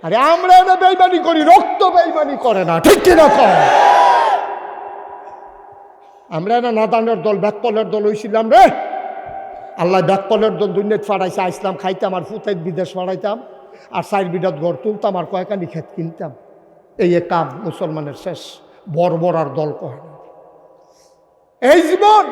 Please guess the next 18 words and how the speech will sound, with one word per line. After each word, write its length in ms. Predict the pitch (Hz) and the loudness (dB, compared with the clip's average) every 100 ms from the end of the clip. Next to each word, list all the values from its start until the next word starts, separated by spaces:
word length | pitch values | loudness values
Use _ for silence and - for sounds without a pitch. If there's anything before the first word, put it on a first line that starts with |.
| - - - - - - - - - - - - - | -8 -12 -12 -14 -14 -16 -16 -20 -20 -20 -20 -14 0
আরে 160 | 339 | 6
আল্লাহকে 400 | 392 392 403 381 | 6 6 4 2
বুঝি 220 | 415 381 403 | 0 2 4
মানুষ 380 | 370 381 302 | 4 4 2
বানান 300 | 359 359 359 | 2 4 4
লাগে 220 | 339 254 240 | 2 0 -2
রে। 240 | 170 - - - - - - - - - - | -4 -8 -14 -14 -16 -16 -18 -18 -18 -20 -20
আল্লাহ 220 | 147 160 170 - | -16 -14 -12 -12
কত 160 | 262 | -10
শখ 260 | 240 - 202 - | -10 -6 -8 -6
করে 200 | 220 208 | -6 -6
মানুষ 300 | 190 185 160 | -6 -8 -8
বানাইছে, 460 | 180 185 175 185 180 | -8 -8 -8 -8 -8
"ইন্নী 420 | 208 202 190 180 147 | -8 -8 -10 -10 -8
জাইলুন 640 | 170 165 170 208 196 156 202 | -6 -6 -6 -8 -10 -10 -10
ফিল 140 | 185 - | -8 -6
আরদে 300 | 202 196 247 | -6 -2 4
খলিফা।" 1000 | 392 359 - - - 381 - 330 - | 6 4 -2 -6 -6 -8 -8 -10 -10